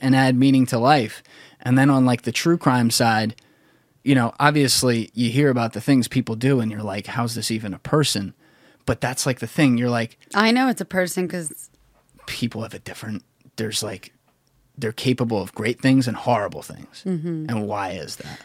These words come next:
Speaker 2: Yeah, I'm very interested in human psychology and how people think and how situations end up happening that are just so twisted.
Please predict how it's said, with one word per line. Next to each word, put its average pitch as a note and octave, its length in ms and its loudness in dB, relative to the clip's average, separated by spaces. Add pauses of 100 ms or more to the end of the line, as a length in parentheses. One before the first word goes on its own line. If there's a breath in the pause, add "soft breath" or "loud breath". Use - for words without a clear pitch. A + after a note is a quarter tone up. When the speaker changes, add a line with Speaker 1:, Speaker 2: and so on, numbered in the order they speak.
Speaker 2:
Yeah, A#3+ 160 4
I'm A3+ 100 4
very A3+ 220 4
interested G#3 460 -2
in E3 140 -4
human E3 280 -2
psychology - 640 -10 (220)
and F3 440 -2
how F3 320 -2
people E3+ 520 -6
think E3 480 -10
and E3+ 440 -6 (140)
how E3+ 680 0 (960 soft breath)
situations F3+ 800 -2
end E3+ 260 -2
up D#3 280 -2 (340)
happening E3+ 680 -4 (300)
that F3+ 240 2
are F3 160 -2
just E3+ 560 -4
so E3 340 -4
twisted. - 720 -14